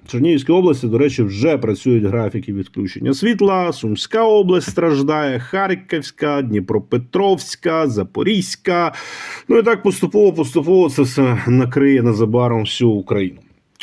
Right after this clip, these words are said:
Так от, колись я давно вже записував своє відео про свої І Ді Сі. Що у мене кожного дня з собою, тоді мені зробили зауваження,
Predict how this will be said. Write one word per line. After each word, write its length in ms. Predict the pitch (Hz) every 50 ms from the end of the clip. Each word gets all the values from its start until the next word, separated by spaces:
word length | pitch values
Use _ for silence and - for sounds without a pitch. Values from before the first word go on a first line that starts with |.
| - -
Так 160 | 185 196 175
от, 200 | 143 107 - - - _ _ _ _ _ - - -
колись 400 | - - 127 294 - - - -
я 320 | 214 214 208 190 143 - - _ -
давно 400 | 120 185 226 262 254 226 160 120
вже 160 | 101 107 107
записував 600 | 104 117 117 - 131 117 - - 117 104 101 -
своє 260 | - 123 123 131 147
відео 380 | 190 233 220 190 196 170 143 123
про 360 | 127 131 127 131 131 127 120
свої 320 | 123 123 123 123 120 123
І 20 | 123
Ді 160 | 127 143 156
Сі. 340 | - - 226 247 254 262 - - - - - - - - - - - - _ _ _ _ _
Що 260 | - - - 262 254
у 40 | 233
мене 460 | 220 208 190 180 170 156 147 127 117 101 - - - - - -
кожного 460 | - 196 190 160 131 143 151 147 143
дня 240 | 135 135 147 143 135
з 120 | 123 -
собою, 500 | - 190 220 240 302 311 302 262 226 190
тоді 320 | - - 202 196 220 262
мені 240 | 254 240 233 226 214
зробили 840 | 170 143 165 202 226 196 208 247 240 233 233 226 214 208 185 156 123 123 120 - - - _ _ _ _ _ _ _ _ - - - - - - _ _ _ -
зауваження, 840 | 113 143 202 214 220 214 202 180 147 120 101 - 98 87 87 87 85